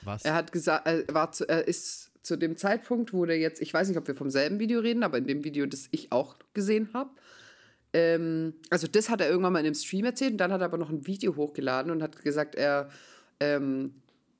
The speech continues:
Speaker 2: er muss sich auf jeden Fall entschuldigen für irgendwelche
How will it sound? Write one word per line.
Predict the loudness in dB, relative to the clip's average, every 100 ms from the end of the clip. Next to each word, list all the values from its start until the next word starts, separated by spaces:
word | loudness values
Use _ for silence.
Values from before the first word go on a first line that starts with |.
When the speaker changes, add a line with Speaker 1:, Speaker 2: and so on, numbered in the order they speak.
| _ _ _
Speaker 2:
er | 0 2
muss | 0 -2
sich | -4
auf | -4 0
jeden | 0 0
Fall | 0 0
entschuldigen | 0 -4 -2 0 0 -2 -4 -8 -14
für | -6 -6 -6 -2
irgendwelche | -2 0 -2 0 0 0 -4